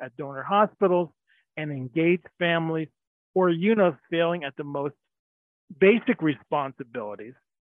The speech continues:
of getting recovered organs matched and safely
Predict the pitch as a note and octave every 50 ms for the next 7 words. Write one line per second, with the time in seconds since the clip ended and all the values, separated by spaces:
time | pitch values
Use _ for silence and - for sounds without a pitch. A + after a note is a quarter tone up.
0 | _ _ - D#3+ C#3+ C3 B2 E3 E3 D#3+ E3 D#3+ D3 D3 - - - E3 D#3+ D3+
1 | D3 - - D3 D3+ C#3+ C3+ C3+ B2+ A#2 B2 C3 C#3 C#3+ D#3 E3+ F3 - - -
2 | _ _ _ _ _ _ _ _ - D3+ D3 C3+ - _ E3 E3+ E3+ F3 E3+ -
3 | G3 F3+ E3